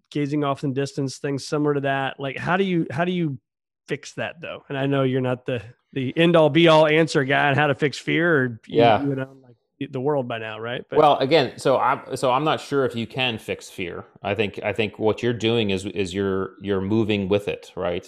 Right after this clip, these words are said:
Speaker 2: Um, and
Speaker 1: Yeah.
Speaker 2: I, I think that's the best we can do. We are designed to, fear is not a bad thing. I mean, again, anxiety and fear specifically, but just let's take anxiety and stress. That agitation in our system is by design. You know, when we are hungry,
Speaker 1: Mm.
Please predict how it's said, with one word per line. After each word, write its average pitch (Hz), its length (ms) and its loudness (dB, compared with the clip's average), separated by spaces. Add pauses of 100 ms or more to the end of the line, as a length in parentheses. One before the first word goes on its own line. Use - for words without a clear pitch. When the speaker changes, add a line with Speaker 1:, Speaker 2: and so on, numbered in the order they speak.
Speaker 2:
Um, 87 420 -4
and 113 160 -4
Speaker 1:
Yeah. 101 160 -4
Speaker 2:
I, 101 40 -12
I - 20 -10
think 107 160 -4
that's 104 160 -2
the 107 80 -6
best 101 260 -2
we 95 80 -6
can 98 140 -10
do. 92 160 -6
We 113 180 -2
are 123 180 4
designed 104 600 -4
to, 101 160 -8 (200)
fear 220 320 0
is 131 120 2
not 131 140 2
a 110 40 2
bad 101 300 0
thing. 90 180 -4
I 85 40 -6
mean, 95 140 -6
again, 98 260 -2
anxiety 110 640 0
and 95 120 -6
fear 101 440 -4
specifically, 95 640 -6
but - 120 -6
just 160 160 -4
let's 156 180 0
take 131 160 -2
anxiety 104 380 2
and 90 80 -8
stress. - 320 -6 (640)
That 127 280 4
agitation 113 760 0
in 95 120 -4
our 90 120 -8
system 90 480 -8
is 90 180 -6
by 98 380 2
design. 92 640 -4
You 170 80 -8
know, 98 120 -2
when 95 160 -4
we 127 140 0
are 123 160 4
hungry, 113 520 -6
Speaker 1:
Mm. 120 200 -10